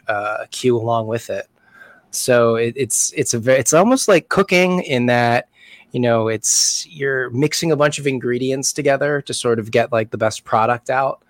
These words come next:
And just like cooking, you know, you have to do it a whole lot. You know, you have to be on stage a whole lot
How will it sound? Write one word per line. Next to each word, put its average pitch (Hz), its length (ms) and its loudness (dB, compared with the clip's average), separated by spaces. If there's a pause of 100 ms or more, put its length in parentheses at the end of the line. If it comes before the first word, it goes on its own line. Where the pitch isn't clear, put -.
(520)
And 120 420 2
just 120 240 0
like 160 220 2
cooking, 131 400 2
you 127 180 0
know, 123 120 0
you 120 120 -2
have 120 300 -2
to 120 80 -6
do 123 260 2
it 123 220 0 (100)
a 117 80 -4
whole 120 300 0
lot. 117 500 2
You 131 80 -10
know, 117 80 -8
you 110 60 -8
have 113 100 -6
to - 80 -20
be 113 140 -2
on 127 180 0
stage 104 340 -4
a 104 60 -6
whole 107 160 -2
lot 120 300 2